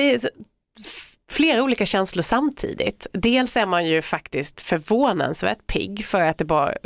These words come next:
bara är en och en halv vecka kvar. Så det är ju, mm, ett intensivt schema. Eh, den andra känslan man har, det är ju,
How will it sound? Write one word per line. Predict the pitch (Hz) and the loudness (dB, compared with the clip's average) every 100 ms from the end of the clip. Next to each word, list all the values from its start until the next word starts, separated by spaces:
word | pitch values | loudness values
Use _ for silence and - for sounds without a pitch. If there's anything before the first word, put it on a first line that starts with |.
| - | -12
bara | 180 170 156 139 | -4 0 0 0
är | 139 | 0
en | 135 | 0
och | |
en | 147 | -2
halv | 143 | -2
vecka | 120 - - | -2 -4 -6
kvar. | - - - - - - - | -2 -2 -2 -4 -14 -20 -8
Så | - | -2
det | 180 | 2
är | 190 202 | 2 2
ju, | 190 | 2
mm, | 185 180 175 170 165 | 2 2 4 2 0
ett | - - | -2 0
intensivt | 214 170 151 151 131 - | 0 0 0 0 -2 -2
schema. | - - - - _ - - | -4 -2 -4 -6 _ -14 -4
Eh, | - - - - - - - - - - - | 0 2 0 -2 -6 -10 -14 -18 -20 -12 -6
den | 175 | -2
andra | 226 202 185 | 0 0 0
känslan | 190 262 254 208 | 0 0 0 0
man | 185 170 | 0 2
har, | 151 135 | 2 2
det | 156 | 2
är | 185 175 | 2 2
ju, | 156 147 - | 2 2 0